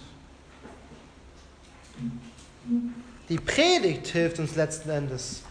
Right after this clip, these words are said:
fromm zu leben. Und das ist eine Sache, die,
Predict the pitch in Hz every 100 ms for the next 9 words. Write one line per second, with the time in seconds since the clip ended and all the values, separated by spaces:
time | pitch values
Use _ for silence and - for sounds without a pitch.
0 | - - - 156 151 135 123 135 131 123
1 | 123 - - - - - - - - -
2 | - - - - - - - - - -
3 | - - - - 170 185 165 - 185 196
4 | 175 175 175 156 165 160